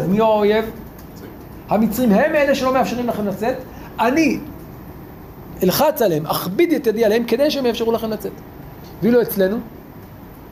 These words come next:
כנגד מי צריך לפעול כדי להוציא את ישראל ממצרים?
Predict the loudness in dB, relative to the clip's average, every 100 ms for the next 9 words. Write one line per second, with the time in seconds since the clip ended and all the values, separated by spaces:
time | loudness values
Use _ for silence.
0 | -18 -4 0 2 2 2 0 -2 0 0
1 | 2 4 4 4 2 2 0 2 2 2
2 | 0